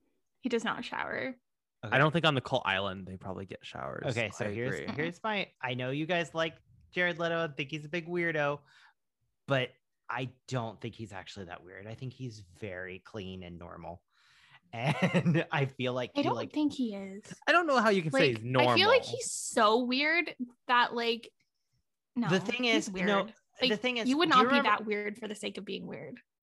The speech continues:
Speaker 2: Do you remember, like, weird kids in your high school? Um, Carson, which I guess is in a couple years for you. Um,
Speaker 1: <laughs>
Speaker 2: but, <laughs> uh, do you remember, like, when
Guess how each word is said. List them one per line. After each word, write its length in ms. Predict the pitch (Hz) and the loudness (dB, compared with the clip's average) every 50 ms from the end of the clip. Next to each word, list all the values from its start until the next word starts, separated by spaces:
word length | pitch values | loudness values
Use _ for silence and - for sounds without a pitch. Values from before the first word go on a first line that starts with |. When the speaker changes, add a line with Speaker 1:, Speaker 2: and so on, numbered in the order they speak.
| _ _ _ _ - | _ _ _ _ -4
Speaker 2:
Do 60 | 175 | -2
you 60 | 220 | 0
remember, 320 | 247 269 277 269 277 269 262 - | 0 0 0 2 2 2 2 2
like, 200 | 185 180 180 - | 0 -2 -2 -4
weird 420 | 143 131 139 135 139 139 143 139 - | -6 -4 -2 0 0 0 0 -2 -4
kids 300 | - 139 131 123 117 123 | -4 -4 -4 -4 -6 -10
in 100 | 123 117 | -10 -10
your 100 | 107 98 | -10 -8
high 200 | 95 107 113 110 | -8 -8 -8 -8
school? 460 | - - - 113 107 104 104 98 98 107 - _ _ | -8 -10 -8 -6 -4 -4 -6 -6 -8 -14 -20 _ _
Um, 320 | - 107 104 101 101 98 98 _ | -8 -6 -4 -4 -6 -6 -10 _
Carson, 420 | - - 110 98 - - 101 98 95 | -10 -8 -8 -8 -8 -10 -12 -10 -10
which 180 | 92 90 - 101 | -12 -12 -12 -12
I 40 | 90 | -10
guess 280 | 87 92 90 - - | -10 -12 -12 -12 -14
is 320 | 92 85 - - - - _ - | -16 -16 -18 -18 -20 -20 _ -14
in 80 | 110 107 | -12 -12
a 60 | 101 | -12
couple 280 | - - - - 107 95 | -10 -12 -12 -10 -10 -10
years 260 | 90 92 95 90 - | -8 -8 -10 -10 -12
for 140 | - - 92 | -12 -12 -10
you. 180 | 90 90 92 - _ _ _ - - - - _ - 143 | -10 -10 -10 -12 _ _ _ -20 -20 -20 -16 _ -4 -2
Um, 440 | 139 135 131 127 123 117 123 120 - - - - - | 0 2 2 2 0 0 -2 -6 -8 -12 -20 -20 -20
Speaker 1:
<laughs> 240 | - - 131 - - | -20 -20 -16 -6 0
Speaker 2:
but, 360 | 170 165 165 160 160 160 - - | 2 4 4 4 4 2 0 0
<laughs> 1080 | - - - 165 - - 185 - - 196 - - - - 175 156 - - 190 170 156 - _ _ _ _ _ _ _ _ - - - 180 180 - - _ - | -2 -2 -2 -2 -4 -2 -2 -2 -2 -2 -2 -2 -4 -2 -4 -6 -4 -4 -6 -6 -6 -10 _ _ _ _ _ _ _ _ -20 -16 -12 -12 -12 -12 -14 _ -2
uh, 380 | - 185 180 170 170 165 160 151 147 135 | 4 6 6 8 6 6 4 2 -2 -6
do 80 | - 202 | -6 -6
you 80 | 220 | -6
remember, 300 | 226 240 233 220 220 240 | -4 -6 -6 -4 -2 -2
like, 200 | 220 214 208 208 - - | 0 0 -2 -4 -6 -4
when 300 | 170 185 180 180 175 | -2 0 0 0 -2